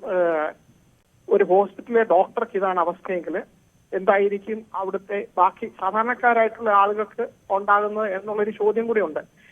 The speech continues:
ഇത് ഡോക്ടർക്കെതിരെയുള്ള ഒരു, ആ, ആക്രമണമാണ്. പിന്നെ അത് കൂടാതെ സ്ത്രീകൾക്ക് പൊതുവെ, ആ, അവര് ജോലി ചെയ്യുന്ന സ്ഥലങ്ങളിൽ സുരക്ഷ ഉറപ്പാക്കാൻ വ്യവസ്ഥ ചെയ്തിരിക്കുന്ന നിയമം വളരെ, ഏഹ്,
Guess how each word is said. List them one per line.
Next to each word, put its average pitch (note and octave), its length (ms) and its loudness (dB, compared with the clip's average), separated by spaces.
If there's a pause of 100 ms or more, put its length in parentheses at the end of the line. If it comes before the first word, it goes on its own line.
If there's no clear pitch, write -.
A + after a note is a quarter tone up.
(160)
ഇത് A#3+ 200 2
ഡോക്ടർക്കെതിരെയുള്ള A#3+ 1080 0
ഒരു, G#3+ 340 -2 (200)
ആ, F#3 100 -2
ആക്രമണമാണ്. A3+ 880 -2
പിന്നെ F3+ 380 -6
അത് F#3+ 140 -2
കൂടാതെ G#3+ 480 2 (500)
സ്ത്രീകൾക്ക് C#4 560 2
പൊതുവെ, F#3 400 -4 (680)
ആ, D#3+ 280 -2 (100)
അവര് F#3+ 240 4
ജോലി G3+ 280 4
ചെയ്യുന്ന G#3 240 -2
സ്ഥലങ്ങളിൽ F#3 640 -4 (420)
സുരക്ഷ G#3 420 -2 (280)
ഉറപ്പാക്കാൻ G3 600 -2 (100)
വ്യവസ്ഥ F#3 300 -4
ചെയ്തിരിക്കുന്ന G3 420 -4
നിയമം F#3+ 420 0 (560)
വളരെ, A3 460 4 (360)
ഏഹ്, E3+ 500 -2